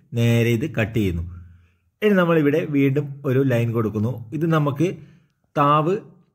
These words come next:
മടക്കി തയ്ക്കുവാനുള്ള തുന്നത്തുണിക്ക് വേണ്ടിയാണ്. ഇത് നമുക്കൊരു ഒരു ഇഞ്ച്, മുക്കാൽ ഇഞ്ച് നിങ്ങൾക്ക് ആവശ്യമുള്ള വീതിക്കനുസരിച്ച് കൊടുക്കാവുന്നതാണ്. ഇനി നമ്മൾ ഈ ഒരു ടോപ്പിൻ്റെ ലെങ്ത് കൊടുക്കുന്നത് നാൽപത്തിനാല് ഇഞ്ചാണ്. അപ്പോൾ നാൽപത്തിനാലിൻ്റെ കൂടെ നമ്മൾ ഒരു അര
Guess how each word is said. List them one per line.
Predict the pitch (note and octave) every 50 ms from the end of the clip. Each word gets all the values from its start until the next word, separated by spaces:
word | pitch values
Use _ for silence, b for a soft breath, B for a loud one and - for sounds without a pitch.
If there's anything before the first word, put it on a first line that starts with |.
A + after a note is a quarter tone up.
| _ _ _ _ _ _ _ - C3+
മടക്കി | C#3+ D3 C#3+ D3+ D3 F3+ E3+ -
തയ്ക്കുവാനുള്ള | D#3 C#3+ C3+ C3+ C#3 C#3+ D3+ D3 C3+ C3 C#3 C#3 C3+ D#3
തുന്നത്തുണിക്ക് | E3 D3+ E3 D3 F3 E3+ D#3+ C#3 - D#3 C3+
വേണ്ടിയാണ്. | A#2+ G#2 G2+ F#2 E2+ E2 E2+ - - - - - - _ _ -
ഇത് | F#3 F#3+ F#3+
നമുക്കൊരു | F3+ E3+ E3 D3 F3+ F3 E3 F#3 - - -
ഒരു | E3 D#3 D#3 D3
ഇഞ്ച്, | C#3 A#2+ C#3 E3+ E3 D3+
മുക്കാൽ | C#3 - - C#3+ C3+ C3+ C3+
ഇഞ്ച് | A#2+ B2+ B2+ C3+
നിങ്ങൾക്ക് | C#3 C#3+ D3 C#3+ C#3+ C3+ C3
ആവശ്യമുള്ള | B2+ C3+ B2+ C3+ C3 C3 C3 C3+ B2+ C3
വീതിക്കനുസരിച്ച് | B2+ B2 B2 B2+ B2+ A#2 A2+ A#2 B2 A#2 A2 - F3+ E3
കൊടുക്കാവുന്നതാണ്. | D#3 C3+ A#2+ A2 - C3 B2 A#2+ A2+ G#2 G2+ G2+ G#2 B2+ E3+ - - - - b b b b b b b b b b b b b b b _ -
ഇനി | G#3 G#3+ G3+ G3
നമ്മൾ | F#3 F#3+ F#3+ F3+ E3
ഈ | E3+ E3+ E3
ഒരു | F3 E3+ -
ടോപ്പിൻ്റെ | D#3 C#3 C3+ C#3 C#3 B2+ C3 B2 G#2 - - - C3+ C3+ C#3
ലെങ്ത് | C#3+ C#3+ C#3+ C#3+ C3 C#3 F#3 E3+ D#3+
കൊടുക്കുന്നത് | C#3+ B2 A#2 B2+ B2 A#2+ B2 C#3+ C#3 C#3 C#3 C3+ C3+
നാൽപത്തിനാല് | C3+ C#3+ D3 D3 C#3 D3+ D#3+ D#3 E3 E3 D#3 D3 C#3+ C3+ C3+ C#3+ D3 D3+ D#3 E3 - C#3
ഇഞ്ചാണ്. | B2+ A2+ G#2+ A#2 G#2+ F#2+ E2+ E2 - - - - - - _ _ _ _ _ _ _ _ _ _ _ _ _ _ _ _ _ _
അപ്പോൾ | - D#3+ D#3 D#3
നാൽപത്തിനാലിൻ്റെ | D#3 D#3+ D#3+ D#3+ F#3 D#3+ F#3 F3 F3+ F3 F3 F3 E3 F3+ D#3+
കൂടെ | E3+ D#3+ E3+
നമ്മൾ | E3 D#3+ E3 D#3
ഒരു | D#3 C#3
അര | C3+ C3+